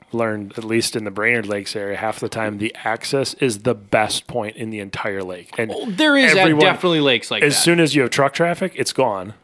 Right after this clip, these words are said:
Speaker 1: But it's
Speaker 2: For
Speaker 1: always
Speaker 2: sure.
Speaker 1: that first little bit of ice.
Speaker 2: Yep.
Speaker 1: You know, you get out on four inches and you're still walking. Like, I have one spot, it's just a big inside bay, and it's,
Speaker 2: Yep.
Speaker 1: it's, like, kind of picturesque.
Speaker 2: Yeah.
Speaker 1: But as soon as the, as soon as you get truck traffic,
Speaker 2: Done.
Speaker 1: that spot's done for the year.
Speaker 2: Yeah.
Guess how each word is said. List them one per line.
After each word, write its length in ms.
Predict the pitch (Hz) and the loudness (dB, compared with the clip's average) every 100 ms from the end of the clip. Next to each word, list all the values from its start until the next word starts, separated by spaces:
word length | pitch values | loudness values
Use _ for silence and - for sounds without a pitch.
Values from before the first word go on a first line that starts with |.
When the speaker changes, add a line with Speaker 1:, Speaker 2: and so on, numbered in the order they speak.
| _ - | _ -2
Speaker 1:
But 140 | 120 | 0
it's 140 | 110 - | 4 4
Speaker 2:
For 60 | |
Speaker 1:
always 180 | 120 120 | 6 6
Speaker 2:
sure. 120 | 135 | 2
Speaker 1:
that 260 | 135 98 - | 2 -2 -6
first 520 | - 151 156 151 - | 0 4 4 0 -4
little 280 | 123 127 120 | 0 2 4
bit 160 | 120 110 | 2 2
of 100 | 104 | 2
ice. 240 | 123 123 | 2 2
Speaker 2:
Yep. 180 | 131 123 | 0 -2
Speaker 1:
You 60 | 117 | -4
know, 60 | |
you 100 | 110 104 | -4 -2
get 160 | 113 | 0
out 180 | 104 107 | 0 0
on 140 | 92 | -4
four 260 | - 135 120 | -2 0 2
inches 380 | 120 117 120 104 | 0 -2 -2 -4
and 160 | 95 - - - - _ _ | -8 -14 -20 -20 -20 _ _
you're 120 | 117 | -2
still 280 | - 131 104 | 0 2 2
walking. 540 | 104 123 - 120 123 - _ - | 2 0 -2 -6 -8 -12 _ -18
Like, 200 | 104 - | -16 -8
I 120 | 127 | -4
have 120 | 107 - | -4 -6
one 380 | 120 117 110 113 | -14 0 0 0
spot, 380 | - 110 110 104 | -2 -2 -2 -4
it's 160 | - | -8
just 180 | - - | -10 -8
a 80 | 98 - _ _ _ | -12 -16 _ _ _
big 220 | 131 113 | -2 0
inside 500 | 113 113 120 104 98 | -4 -2 -4 -4 -4
bay, 300 | 104 101 101 | -6 -6 -6
and 80 | 98 | -6
it's, 60 | 117 | -4
Speaker 2:
Yep. 180 | 117 | -2
Speaker 1:
it's, 120 | 117 - | -2 -2
like, 240 | 117 - _ _ _ - | -4 -6 _ _ _ -6
kind 160 | 127 | -4
of 80 | 110 | -4
picturesque. 720 | - 123 113 104 117 101 - - - | -6 -4 -4 0 0 -2 -6 -12 -2
Speaker 2:
Yeah. 200 | 160 123 | 2 4
Speaker 1:
But 100 | 139 | 4
as 140 | 127 - | 4 2
soon 200 | 151 143 | 2 2
as 180 | 117 | 0
the, 340 | 104 107 95 - _ _ | -2 -2 -2 -8 _ _
as 100 | 107 | -8
soon 140 | - 151 | -2 0
as 80 | 120 | 0
you 80 | |
get 100 | 110 | -2
truck 220 | - 135 - | 0 -2 0
traffic, 480 | 110 95 107 - | -4 -4 -8 -10
Speaker 2:
Done. 220 | - 107 113 | -12 -10 0
Speaker 1:
that 160 | 151 | 0
spot's 260 | - 160 113 | 2 0 0
done 220 | 120 127 | -2 -2
for 100 | 110 | -4
the 100 | 101 | -8
year. 320 | 98 143 - | -4 -4 -4
Speaker 2:
Yeah. 60 | - | -12